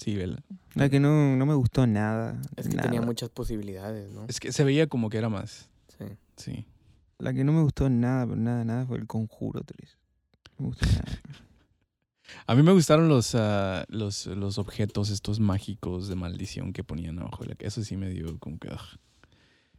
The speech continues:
Speaker 1: Que van abajo de la casa, ¿no?
Speaker 2: Ah.
Speaker 1: Y hay un, no sé, como un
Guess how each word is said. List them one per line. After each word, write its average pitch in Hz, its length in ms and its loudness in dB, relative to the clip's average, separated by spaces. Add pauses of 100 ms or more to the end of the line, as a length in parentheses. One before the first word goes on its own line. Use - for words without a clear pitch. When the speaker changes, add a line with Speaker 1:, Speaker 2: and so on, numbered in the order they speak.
(160)
Speaker 1:
Que 113 120 2
van 110 160 6
abajo 120 300 6
de 113 60 4
la 92 100 0
casa, 107 320 -2
¿no? 95 160 -2
Speaker 2:
Ah. 127 220 6
Speaker 1:
Y 101 80 0
hay 98 200 -2
un, 101 340 -2 (960)
no 101 80 -10
sé, 95 260 -6
como 95 260 -6
un 95 200 -2